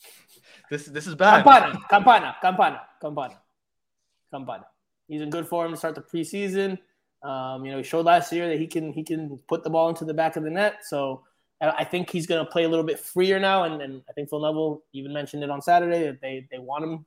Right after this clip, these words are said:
Speaker 2: they want the team in general to play freer. And you saw a lot of flicks, a lot of tricks, a lot of, like, back heel passes where he stepped, like, you know, you, you saw a much,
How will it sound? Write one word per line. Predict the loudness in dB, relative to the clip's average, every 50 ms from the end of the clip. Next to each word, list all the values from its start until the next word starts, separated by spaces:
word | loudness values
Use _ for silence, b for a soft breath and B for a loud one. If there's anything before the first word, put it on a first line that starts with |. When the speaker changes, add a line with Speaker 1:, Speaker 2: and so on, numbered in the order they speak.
| _
Speaker 2:
they | -10
want | -8 -8 -10
the | -12 -12
team | -10 -10 -8
in | -2
general | -2 0 0 0 0
to | -2 -2
play | -2 -4 -4
freer. | -4 -2 0 2 2 2
And | 2 -2
you | -4 -2
saw | 2 4 4 6
a | 6
lot | 4 2
of | 0 -2
flicks, | -4 -2 0 0 0 0
a | 0 0
lot | 0 0
of | 0
tricks, | -4 -4 -4 -4 -6 -10 b b b b b 6
a | 8
lot | 8 8 8
of, | 6
like, | 4 0 -2 -2 -6 -14 _ _ _ 6
back | 6 6 6 4
heel | 2 2 2 2
passes | 2 2 2 2 0 0 -2 -2 -2 -2
where | -4
he | -2
stepped, | -2 -4 -4 -4 -8 -8 -6
like, | -6 -6 -8 -8 _
you | -8 -4
know, | -4 -2
you, | -2 -4 -6 -8
you | -8
saw | -2 0 2 4 4
a | 2
much, | 2 -2 -6 -8